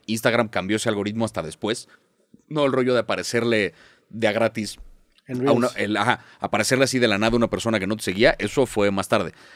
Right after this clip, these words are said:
Speaker 1: Pero entonces, digamos,
Speaker 2: O sea,
Speaker 1: en
Speaker 2: fue
Speaker 1: Inst-
Speaker 2: intentando compa-, compitar-, competirle a TikTok, ¿no?
Speaker 1: Justo. Sí, completamente. Los Reels directamente, o sea, y la duración de los Reels también permitieron más duración para
Speaker 2: Sí.
Speaker 1: poder competirle a TikTok y,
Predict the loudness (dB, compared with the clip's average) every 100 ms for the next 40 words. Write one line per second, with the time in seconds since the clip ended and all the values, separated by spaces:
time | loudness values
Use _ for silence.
0 | -20 -2 2 4 6 6 6 4 0 2
1 | 6 6 4 2 2 2 0 -2 -2 -2
2 | -2 -2 -2 -2 -6 -6 -4 -4 -2 -2
3 | -2 -4 -2 -2 0 0 0 -6 -14 2
4 | 4 4 2 2 2 2 0 2 2 2
5 | 2 2 2 -2 -2 -2 -2 -2 -4 -2
6 | -2 -2 -4 -4 -2 0 0 -2 -2 -2
7 | 0 0 0 -2 -4 -2 -2 0 -2 -2
8 | -4 -4 -6 -4 -4 -2 -4 -6 -6 -8
9 | -6 -6 -6 -4 2 4 2 -2 -10